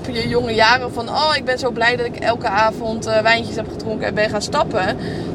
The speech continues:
Of dat ik mezelf een tof leven heb gegund en de moeilijke beslissingen daarvoor heb gemaakt. En acties heb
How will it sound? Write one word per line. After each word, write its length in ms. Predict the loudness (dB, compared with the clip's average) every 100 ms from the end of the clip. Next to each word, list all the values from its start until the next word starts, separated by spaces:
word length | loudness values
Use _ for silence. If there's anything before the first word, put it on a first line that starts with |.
| 0
Of 440 | 4 8 8 6
dat 140 | -2 -4
ik 80 | -4
mezelf 560 | -6 -2 2 2 0 -6
een 120 | -10
tof 240 | -4 -4 -2
leven 260 | -2 0
heb 120 | 0 -2 -6
gegund 400 | -2 -2 -2 -2
en 120 | 0
de 60 | 2
moeilijke 440 | 2 2 0 -2
beslissingen 520 | -2 0 0 2 4
daarvoor 300 | 2 4 4
heb 160 | 4 2
gemaakt. 500 | -2 0 2 2 0 -6 -6 -6 -2
En 420 | 0 0 -2 -4 -8 -8 2
acties 420 | 2 2 -4 -2
heb 180 | 0